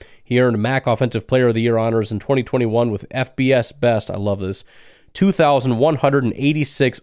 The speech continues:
all-purpose yards and one thousand eight hundred forty-eight rushing yards. But his rushing yards per game dropped from, get this, we're talking twenty twenty-one, dropped from a hundred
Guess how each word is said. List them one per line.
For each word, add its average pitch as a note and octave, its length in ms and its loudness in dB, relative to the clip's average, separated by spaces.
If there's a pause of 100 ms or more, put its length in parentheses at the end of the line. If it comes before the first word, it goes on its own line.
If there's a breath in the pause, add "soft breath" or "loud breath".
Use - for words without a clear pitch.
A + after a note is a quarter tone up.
(120)
all-purpose D3 720 0
yards A2 400 2 (320 soft breath)
and G2 180 -4
one C#3+ 240 2
thousand A#2+ 380 2
eight C3 160 -2
hundred B2 320 0
forty-eight A#2 380 0
rushing G#2+ 360 -2
yards. G2 220 -6
But C3+ 140 -2
his A2+ 100 -2
rushing D3+ 300 2
yards C3+ 200 2
per C3 140 -2
game B2 200 2
dropped A2 400 -2
from, G2 440 -2 (240)
get F3 220 0
this, A#2+ 420 0
we're - 80 -14
talking A2 260 0
twenty B2+ 240 0
twenty-one, C#3 500 2 (800 soft breath)
dropped C3 260 0
from A2+ 200 2
a G#2+ 80 4
hundred G#3+ 520 0